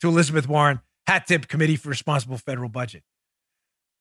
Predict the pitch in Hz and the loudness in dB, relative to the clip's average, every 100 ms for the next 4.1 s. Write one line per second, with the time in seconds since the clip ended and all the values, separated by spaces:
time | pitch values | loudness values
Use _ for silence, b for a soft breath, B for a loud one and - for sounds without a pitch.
0 | _ 302 370 320 320 339 311 285 - 330 | _ 4 4 4 2 4 2 4 6 6
1 | 330 277 339 302 - 320 254 320 370 302 | 6 4 4 4 4 4 6 4 6 6
2 | 214 160 104 - 240 311 - 262 240 - | 4 -2 -4 0 4 4 4 0 0 2
3 | 226 185 190 240 170 135 147 254 277 127 | 2 4 2 4 2 2 2 4 4 2